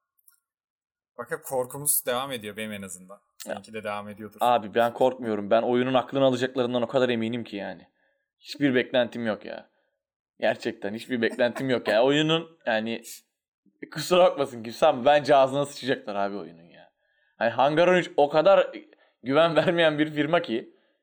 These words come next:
Speaker 2: bug dolu, böyle hikayesi bozulmuş. Gerçek mafya neydi ulan unutturacak şekilde kötü bir oyun gelecek bence ya. Kusura bakmayın ama benim beklentim bu yönde. İnşallah yanılırım da adam akıllı bir mafya oyunu oynarız ya.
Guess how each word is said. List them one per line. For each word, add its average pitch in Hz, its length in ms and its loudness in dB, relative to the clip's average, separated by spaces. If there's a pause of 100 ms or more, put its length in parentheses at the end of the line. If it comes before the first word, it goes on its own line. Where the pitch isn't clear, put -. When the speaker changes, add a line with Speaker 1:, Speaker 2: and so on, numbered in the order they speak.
(480)
Speaker 2:
bug 147 420 0
dolu, 139 440 4
böyle 131 500 2 (160)
hikayesi 147 540 0
bozulmuş. 139 680 -4 (540)
Gerçek 139 380 2
mafya 151 380 2
neydi 160 300 0
ulan 147 220 4
unutturacak 151 640 0
şekilde 139 380 -6
kötü 135 260 -6
bir 127 60 -2
oyun 127 220 0
gelecek 101 380 -6
bence 92 280 -10
ya. 87 320 -16 (200)
Kusura 135 300 2
bakmayın 131 340 0
ama 127 340 -2 (580)
benim 139 200 0
beklentim 131 460 -2
bu 127 60 0
yönde. 110 220 -2
İnşallah 151 360 4
yanılırım 151 460 2
da 123 40 4
adam 135 200 2
akıllı 123 320 -4
bir 127 60 -4
mafya 120 320 -4
oyunu 117 200 -6
oynarız 110 380 -10
ya. 90 220 -20